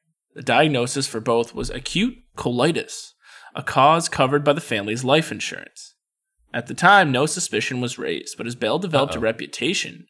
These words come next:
Speaker 1: experts would point out that colitis had the same symptoms as poisoning:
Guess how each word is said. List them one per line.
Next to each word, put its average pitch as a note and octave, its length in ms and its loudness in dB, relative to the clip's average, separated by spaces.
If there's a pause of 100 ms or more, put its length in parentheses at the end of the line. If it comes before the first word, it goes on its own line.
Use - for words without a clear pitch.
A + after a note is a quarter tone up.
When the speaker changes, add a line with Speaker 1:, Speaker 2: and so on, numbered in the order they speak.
Speaker 1:
experts G#3 420 -4
would E3 140 -8
point B2+ 240 -6
out G#2+ 180 -6
that - 140 -4
colitis D3+ 420 -2
had D3+ 120 -4
the A#2 40 -8
same E3 300 -2
symptoms D3 520 -6 (240)
as C3+ 220 2
poisoning: C#3 800 2